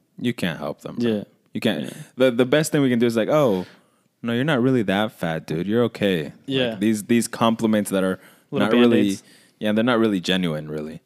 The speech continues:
Speaker 2: Yeah. I mean, we did mention earlier, you know, do seek some sort of advice from a second person, you know, get a second opinion. But the thing is, though, you kind of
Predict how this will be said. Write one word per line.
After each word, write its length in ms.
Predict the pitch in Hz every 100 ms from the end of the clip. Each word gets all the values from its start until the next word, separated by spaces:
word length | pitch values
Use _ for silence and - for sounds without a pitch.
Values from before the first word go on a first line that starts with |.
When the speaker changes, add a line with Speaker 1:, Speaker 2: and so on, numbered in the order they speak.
| _
Speaker 2:
Yeah. 260 | 123 113 107 - _ _ _ _ _
I 100 | -
mean, 280 | 143 135 127 - - _ _ -
we 120 | 147
did 160 | 147 135
mention 300 | 131 - 110
earlier, 220 | 107 101
you 100 | 104
know, 140 | 107
do 340 | 104 127 135 127
seek 480 | - - 131 127 -
some 320 | - 127 127
sort 300 | - 123 110
of 380 | 107 101 - - _ _ _ -
advice 720 | 127 107 110 110 107 - - _
from 240 | - 120
a 60 | 107
second 360 | - 104 101
person, 380 | 101 107 101 - - 123
you 80 |
know, 120 | 107 104
get 140 | 113
a 60 | 107
second 340 | - 113 113
opinion. 440 | 101 107 101 113 123 _ _ _ -
But 120 | 147
the 80 | 143
thing 300 | - 160 131
is, 260 | 135 120 107
though, 300 | 107 101 - _ _ _ _ _ -
you 120 | -
kind 260 | - -
of 80 | 180